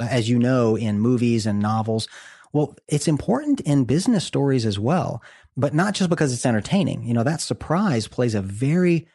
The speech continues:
practical role in business stories because it helps you remember the lesson in the story, that the surprise literally triggers a release of adrenaline in your system that makes,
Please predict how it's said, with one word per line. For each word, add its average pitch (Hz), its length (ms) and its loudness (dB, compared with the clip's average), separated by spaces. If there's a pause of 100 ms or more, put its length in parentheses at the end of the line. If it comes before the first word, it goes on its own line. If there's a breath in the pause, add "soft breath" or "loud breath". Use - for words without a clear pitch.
(200 soft breath)
practical 135 600 0
role 113 540 2
in 110 280 2
business 139 340 0
stories 104 420 -4
because 117 300 -2
it 110 100 -2
helps 165 360 -2
you 143 120 2
remember 120 800 0 (440 soft breath)
the 117 120 0
lesson 117 540 0
in 110 200 0
the 107 60 0
story, 185 600 -2
that 113 180 -4
the 113 80 -2
surprise 131 540 -2
literally 147 640 2
triggers 139 400 0
a 120 60 0
release 117 480 0
of 113 100 0
adrenaline 120 500 2
in 110 120 0
your 104 80 -2
system 104 460 -4 (460 loud breath)
that 135 220 -2
makes, 139 560 -2